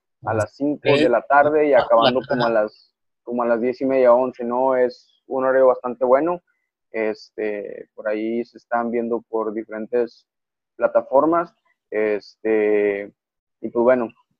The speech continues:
Speaker 1: esperemos que, que, pues, el U F C nos siga regalando más, más buenos, este,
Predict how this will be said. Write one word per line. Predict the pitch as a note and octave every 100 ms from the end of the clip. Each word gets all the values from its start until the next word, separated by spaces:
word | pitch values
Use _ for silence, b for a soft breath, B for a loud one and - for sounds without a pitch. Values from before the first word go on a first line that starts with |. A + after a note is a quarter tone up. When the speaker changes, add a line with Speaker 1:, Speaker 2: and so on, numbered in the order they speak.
| _ _
Speaker 1:
esperemos | G#2+ A2+ - A#2 A#2 C3 B2
que, | C3 B2 A#2+ A2+ A2 G#2 G2+ - - - _ -
que, | A2+
pues, | A#2 -
el | A2 A#2+
U | A2+
F |
C | A#2 C3
nos | C3 A#2+
siga | - B2
regalando | A#2+ A#2+ A#2 A#2 A#2 A#2
más, | A2+ A2+ A2+ - _ _ _ _ _ _ _
más | A#2 A#2+ A#2
buenos, | A#2+ A#2+ A#2+
este, | A#2+ G2+ _ A2 G2+ G2 G2 F#2+ F#2 -